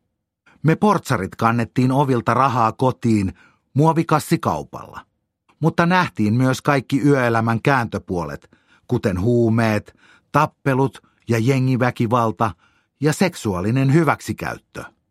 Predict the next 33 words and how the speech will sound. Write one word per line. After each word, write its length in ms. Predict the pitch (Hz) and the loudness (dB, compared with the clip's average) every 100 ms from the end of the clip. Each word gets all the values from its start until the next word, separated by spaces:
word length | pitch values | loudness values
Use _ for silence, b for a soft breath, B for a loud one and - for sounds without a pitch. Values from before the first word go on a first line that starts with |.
| _ _ _ _ _ _ _ 131 | _ _ _ _ _ _ _ -2
Mä 100 | 165 | 0
sain 220 | 175 160 | 0 0
itsekin 560 | 185 - 127 - 107 | 0 0 -2 0 0
pokevuosieni 800 | 143 143 139 117 113 107 113 107 104 | 0 0 0 0 0 0 0 0 2
aikana 500 | 120 107 107 101 110 | 0 0 -2 0 2
nyrkistä 720 | 139 139 - 131 - 127 104 | 2 2 0 -4 -2 -4 -2
ja 140 | 113 | -2
pullosta 760 | 104 135 131 123 123 - 120 110 B B B | 0 2 2 2 0 -2 -2 -2 B B B
ja 120 | 131 | 0
milloin 360 | 135 143 139 139 | 2 2 2 2
mistäkin 540 | 156 139 - - 123 | 2 0 -2 -2 0
niin 200 | 135 143 | 2 2
monta 280 | 123 113 101 | 2 0 -2
kertaa, 640 | - 139 131 - - 113 107 B B | -2 0 0 0 0 2 -2 B B
etten 300 | 147 165 127 | -4 -2 0
mä 100 | 127 | 2
osaa 300 | 143 143 143 | 2 2 2
edes 240 | 147 156 170 | 2 0 2
laskea 460 | 175 - - 101 | 2 0 -4 -4
niin 200 | 90 85 | -2 -4
moneen. 500 | 78 85 73 55 - _ _ _ _ _ _ _ _ _ _ 147 | -4 -6 -6 -10 -20 _ _ _ _ _ _ _ _ _ _ 0
Olen 220 | 165 170 | 2 4
aika 280 | 180 135 113 | 2 0 0
kova 320 | 147 127 123 | 0 2 2
suustani. 640 | 165 127 95 - - - _ _ _ _ _ _ | 2 2 0 -6 -12 -12 _ _ _ _ _ _
Mutta 300 | 143 165 180 | 0 0 0
portsarin 600 | - 208 196 - 113 113 110 | 2 2 2 0 -2 0 0
duuni 300 | 120 120 110 | 2 2 2
sopi 320 | 139 - 123 | 0 0 -2
mulle 400 | 131 127 131 113 | 0 0 0 0
hyvin 340 | 156 135 117 | 0 2 0
senkin 480 | - 170 160 175 151 | 0 0 0 0 0
puolesta, 600 | 147 143 143 135 - | 0 0 0 -2 -4